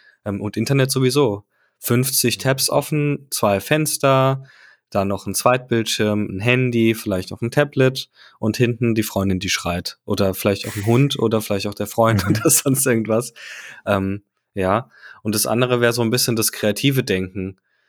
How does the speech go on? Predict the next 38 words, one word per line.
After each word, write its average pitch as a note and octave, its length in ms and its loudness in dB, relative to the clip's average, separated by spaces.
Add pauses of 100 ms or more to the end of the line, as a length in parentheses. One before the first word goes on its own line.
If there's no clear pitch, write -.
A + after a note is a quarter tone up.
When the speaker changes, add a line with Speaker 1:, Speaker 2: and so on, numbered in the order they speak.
(400)
Speaker 1:
Das, G#2+ 220 -2
also, A2+ 460 0 (560)
äh, - 200 -16 (140)
es A#2 120 0
gibt D3+ 160 4
ja D3+ 60 4
so C3+ 100 2
die A#2+ 140 2
eine B2 180 2
Fraktion, B2 360 0
die A2+ 40 4
sagt, A2 280 0
schöpferisches A#2+ 480 0
Denken, G#2+ 180 2
das G#2 160 0
ist - 100 0
einfach G#2 240 -6
total, - 380 -6
man F#2 160 -4
muss G2 240 -10
mal F#2+ 100 -12
chillen A2 600 2
und F#2+ 160 -10
es - 100 -4
kommt - 280 -2
dann - 80 -14
von - 180 -12
selbst, A2+ 400 0
das G2+ 100 -4
sind - 100 -8
Aha-Momente. F#2+ 560 -4
Nee, A2 140 0
das B2+ 120 0
stimmt C3 240 0
nicht. D#3 200 0
Also B2 160 2
ich - 140 -4
glaub, A#2 320 2